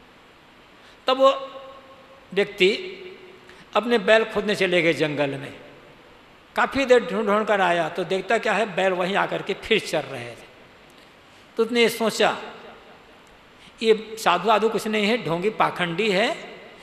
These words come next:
ये बैलों का चोर है।" पूछा तो कोई बताया नहीं। अब अभी आया, देखा इतने देर होकर के बैल चर रहे थे, अभी नहीं,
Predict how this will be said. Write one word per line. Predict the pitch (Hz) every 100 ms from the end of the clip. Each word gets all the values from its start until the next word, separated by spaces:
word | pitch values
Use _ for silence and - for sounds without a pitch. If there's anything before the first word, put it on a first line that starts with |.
| - -
ये | 220
बैलों | 180 190 202 226
का | 220
चोर | 185 - 170 156
है।" | 131 123 - - - - - - - - - - - -
पूछा | 220 226
तो | 226
कोई | 220
बताया | 190 190 185 247
नहीं। | 262 269 240 190
अब | - 196
अभी | 185
आया, | 220 175 202
देखा | 185 185 208
इतने | 170 214
देर | 202 208
होकर | 208 240
के | 226
बैल | 165 180
चर | 180 196
रहे | 170 160
थे, | 151
अभी | 170
नहीं, | 190